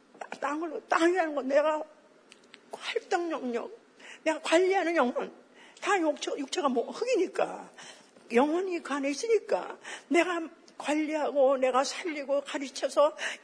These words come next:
다 이-, 일으킬 그런 영혼을 내게 더 많이 붙여줄 수 있는데 결국 내가 이렇게 아직도 강팍하고 우악스러워서 이렇게 안 되는구나. 너무너무 회개하고 너무 회개했습니다.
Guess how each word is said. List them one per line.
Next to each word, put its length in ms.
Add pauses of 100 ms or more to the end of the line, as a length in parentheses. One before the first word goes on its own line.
다 140
이-, 320
일으킬 440
그런 400
영혼을 400
내게 200
더 120
많이 220
붙여줄 480
수 200
있는데 340 (500)
결국 380
내가 180
이렇게 300 (240)
아직도 440
강팍하고 680
우악스러워서 600
이렇게 240
안 160
되는구나. 600 (640)
너무너무 720
회개하고 480
너무 320 (100)
회개했습니다. 600